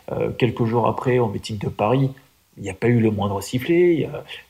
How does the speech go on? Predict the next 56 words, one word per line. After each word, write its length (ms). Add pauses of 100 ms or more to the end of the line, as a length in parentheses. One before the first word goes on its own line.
quand 220
il 100
est 80
venu, 420
euh, 460
sur 200
le 40
meeting 300
à 80
Clermont-Ferrand 580
que 60
j'organise, 680
euh, 160 (180)
il 80
a 60
été 180
aussi 360
super 340
bien 140
accueilli. 440
Enfin, 160
je 60
veux 60
dire, 120
c'est, 140 (380)
euh, 240
voilà, 240
il 120
y 60
a, 40 (500)
on 100
a 80
montré 320
que, 140
euh, 160
on 340
était 160
plus 220
intelligent 420
que 60
ça. 400
Et, 140 (440)
et, 200
euh, 360 (300)
non, 120
ouais, 80
ça 140
a 20
été, 380
ça 160
a 40
été 180
très 180
compliqué 420
parce 200
que, 200